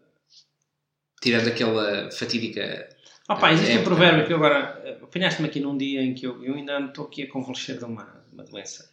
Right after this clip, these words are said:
Speaker 1: Mas eu obriguei-te a vir mesmo assim.
Speaker 2: E, e, e fe-, não, mas eu já, já estou bom, só que
Speaker 1: Ah,
Speaker 2: ainda,
Speaker 1: ótimo.
Speaker 2: o pessoal ainda está com aqueles medicamentos para, e anda assim meio ainda, meio abananado, portanto não me lembro.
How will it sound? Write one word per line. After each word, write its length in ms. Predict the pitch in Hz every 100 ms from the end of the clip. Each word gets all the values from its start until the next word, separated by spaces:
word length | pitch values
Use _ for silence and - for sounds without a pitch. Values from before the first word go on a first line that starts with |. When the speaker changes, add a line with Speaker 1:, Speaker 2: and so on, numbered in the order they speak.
| -
Speaker 1:
Mas 140 | 120
eu 80 | 117
obriguei-te 380 | 117 117 113 113
a 20 |
vir 220 | 101 107
mesmo 180 | 117 113
assim. 180 | 131 139
Speaker 2:
E, 420 | 135 139 135 135
e, 40 | 135
e 40 |
fe-, 360 | - 131 - -
não, 160 | 196
mas 120 | 254 233
eu 60 |
já, 120 | 240
já 240 | 220 208 220
estou 220 | - 202
bom, 180 | 180 -
só 160 | - 165
que 120 | -
Speaker 1:
Ah, 60 | 170
Speaker 2:
ainda, 140 | 165
Speaker 1:
ótimo. 320 | 160 156 147 143
Speaker 2:
o 40 |
pessoal 220 | - 175 165
ainda 140 | 156
está 200 | 151 139
com 100 | - 147
aqueles 320 | 143 143 135
medicamentos 760 | 143 135 135 131 127 - - -
para, 460 | 123 117 - - _ _ _ _ _ _ _ _ _ -
e 120 | 143
anda 120 | 143
assim 160 | 135 143
meio 200 | 135 135
ainda, 260 | 127 120 120
meio 180 | 120 123
abananado, 500 | 117 110 113 - - - - _
portanto 400 | - - 117 117
não 100 | 123 123
me 120 | 117
lembro. 260 | 107 113